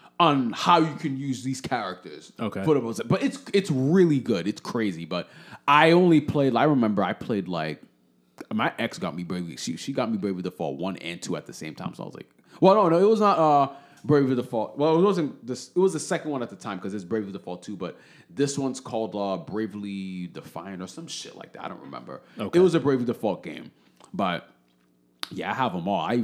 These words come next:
Speaker 1: I just bought Bravely Default two for the Switch, but no, the Octopath Traveler is the same creators from the Bravely Default.
Speaker 2: Hmm.
Speaker 1: So yeah,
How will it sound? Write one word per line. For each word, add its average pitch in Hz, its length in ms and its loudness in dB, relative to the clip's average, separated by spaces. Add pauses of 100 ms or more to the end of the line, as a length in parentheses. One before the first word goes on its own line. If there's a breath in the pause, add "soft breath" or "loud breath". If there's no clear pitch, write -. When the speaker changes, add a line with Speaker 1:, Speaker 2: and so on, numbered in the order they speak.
(120)
Speaker 1:
I 117 80 -2
just 123 240 -2
bought 107 180 -2
Bravely 95 260 -2
Default 87 340 -6
two 92 160 -6
for - 160 -14
the - 80 -10
Switch, - 260 -10
but 90 120 -6
no, 92 160 -2
the 69 200 -8
Octopath 131 540 -4
Traveler 80 240 -10
is - 140 -14
the - 120 -16
same 123 380 -2
creators 90 400 -4
from 69 140 -14
the - 100 -14
Bravely - 380 -14
Default. - 420 -10 (340 loud breath)
Speaker 2:
Hmm. 104 120 -6 (260 loud breath)
Speaker 1:
So 80 480 -4 (460)
yeah, 156 420 4